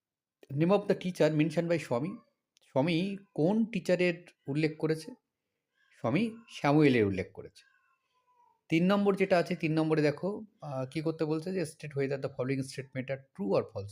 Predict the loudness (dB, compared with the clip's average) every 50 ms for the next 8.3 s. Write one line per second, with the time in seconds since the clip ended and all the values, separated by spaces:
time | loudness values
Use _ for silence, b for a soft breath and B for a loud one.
0 | -12 -12 -12 -12 -12 _ _ _ _ _ _ -4 -2 -2 0 0 0 0 0 2
1 | 2 0 0 0 -4 -8 -8 -6 -6 -6 -6 -6 -8 -6 -6 -8 -8 -6 -4 -4
2 | -4 -6 -8 _ -20 -20 -20 -20 _ _ _ _ _ _ _ _ _ _ _ _
3 | _ _ _ _ _ -6 -6 -6 -6 -4 -4 -4 -6 -4 -6 -4 0 2 2 2
4 | 2 -2 -2 -4 -6 -2 -2 -2 -2 -4 -8 _ _ _ _ _ _ _ _ _
5 | _ _ _ _ _ _ _ _ _ _ _ _ _ _ _ _ _ _ _ _
6 | _ _ -6 -6 -4 -4 -4 -6 -8 -10 -10 -14 -20 -20 _ _ _ _ _ _
7 | -2 -2 -2 -2 -4 -4 -4 -4 -4 -6 -10 -12 -10 -12 -12 -12 -12 -12 -12 -12
8 | -16 -16 -16 -18 _